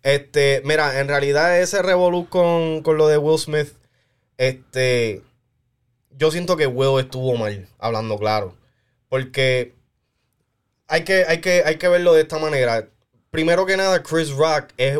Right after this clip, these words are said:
un comediante, eso es lo de él, ¿me entiendes? Es como pagarle a Bad Bunny pa' que cante calladita y que el novio se encojone porque le gusta,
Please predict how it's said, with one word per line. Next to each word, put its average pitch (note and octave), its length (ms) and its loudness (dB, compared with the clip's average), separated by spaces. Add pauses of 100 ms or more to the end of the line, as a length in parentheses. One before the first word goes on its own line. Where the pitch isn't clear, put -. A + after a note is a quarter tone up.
(120)
un C#3 180 -6
comediante, A#2 840 -6 (460)
eso A#2 240 -6
es C3+ 60 -6
lo A2+ 180 0
de A2 100 -2
él, G2 180 -12 (520)
¿me A#2 80 -10
entiendes? A2+ 520 -8 (280)
Es C3+ 140 -4
como E3 260 0
pagarle C#3+ 380 0
a E3 80 4
Bad D#3 160 0
Bunny D#3+ 400 0
pa' B2+ 180 -4
que B2 140 -6
cante D#3 720 2
calladita D#3 680 0
y C3 80 -6
que B2+ 80 -4
el A#2+ 100 -4
novio B2+ 260 -4
se D3+ 80 -6
encojone C#3+ 500 -2
porque A#2+ 280 -8
le A2 80 -4
gusta, A2 380 -12